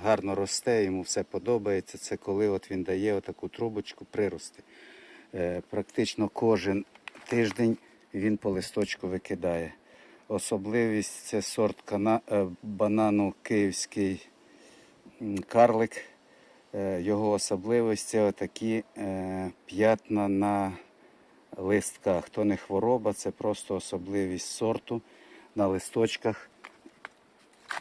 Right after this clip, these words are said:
Коли є ультрафіолет, коли от вони ростуть з доступом ультрафіолету,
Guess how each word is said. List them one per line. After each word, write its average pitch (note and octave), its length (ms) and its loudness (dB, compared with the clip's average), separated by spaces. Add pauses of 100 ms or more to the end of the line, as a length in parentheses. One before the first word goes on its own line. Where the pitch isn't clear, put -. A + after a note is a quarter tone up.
(240)
Коли A2+ 360 2
є G#2+ 300 4 (540)
ультрафіолет, A2 1000 4
коли G#2 260 2
от G2 200 0
вони G2 240 0
ростуть G2+ 540 -4
з F2+ 60 -12
доступом G2+ 640 -2
ультрафіолету, G2+ 960 -2